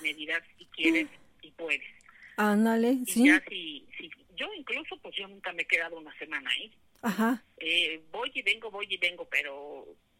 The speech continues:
Speaker 1: no es lo mismo, llego a mi casa y
Speaker 2: Sí.
Speaker 1: pues, tengo veinte gatos que no se meten a bañar conmigo, afortunadamente,
Speaker 2: Ajá.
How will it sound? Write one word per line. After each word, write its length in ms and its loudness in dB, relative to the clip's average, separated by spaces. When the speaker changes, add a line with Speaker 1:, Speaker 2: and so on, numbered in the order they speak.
Speaker 1:
no 120 -6
es 80 -6
lo 100 -8
mismo, 240 -12
llego 280 -4
a 40 -6
mi 120 -14
casa 440 -2
y 260 -14
Speaker 2:
Sí. 140 4
Speaker 1:
pues, 280 8
tengo 140 -10
veinte 280 -2
gatos 380 0
que 120 2
no 160 -2
se 120 0
meten 320 -4
a 60 -2
bañar 320 0
conmigo, 360 -10
afortunadamente, 1000 -8
Speaker 2:
Ajá. 320 2